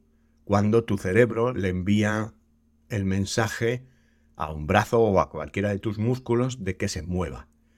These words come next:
Y de esta manera, pues, eh, eh, aprendiendo sobre este tipo de señales,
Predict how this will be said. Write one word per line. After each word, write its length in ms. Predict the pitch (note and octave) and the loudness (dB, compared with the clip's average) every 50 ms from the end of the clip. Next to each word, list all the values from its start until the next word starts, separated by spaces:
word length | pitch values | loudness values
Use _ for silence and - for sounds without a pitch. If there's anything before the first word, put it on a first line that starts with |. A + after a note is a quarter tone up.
| _ _ _ _ _ | _ _ _ _ _
Y 120 | _ F#2+ F#2 | _ -4 -2
de 80 | F#2 | -2
esta 200 | F#2+ - - A#2 | -2 2 2 4
manera, 460 | A#2 A#2 A#2+ C#3 C#3 B2+ C3 - - _ _ | 4 4 4 2 2 0 -2 -4 -6 _ _
pues, 260 | _ G2 F2+ E2+ - - | _ -8 -8 -8 -6 -6
eh, 260 | F2+ E2+ E2 F2+ - _ | -6 -6 -6 -10 -8 _
eh, 220 | A2 G#2 G2 - _ | -4 -4 -4 -2 _
aprendiendo 800 | G#2+ G2+ - - F#2+ F2 F#2 F2+ F2 G#2 A#2 B2+ C3 A#2+ G#2 F#2 | -2 0 0 -2 -4 -4 -4 -2 2 4 4 4 4 2 0 -2
sobre 600 | - - - F2 E2 F2 F2 F2 F#2 - - G2 | -4 -4 -6 -4 -4 -6 -8 -8 -10 -10 -10 -12
este 180 | F#2 - F#2 | -8 -8 -8
tipo 280 | F#2+ - G2 - G2 G2 | -6 -6 -4 -2 0 -2
de 60 | F#2+ | -2
señales, 580 | F#2 - A2+ A#2 B2+ B2 B2 C3 D3 - - | -2 -4 -4 -2 -2 -4 -4 -6 -12 -16 -20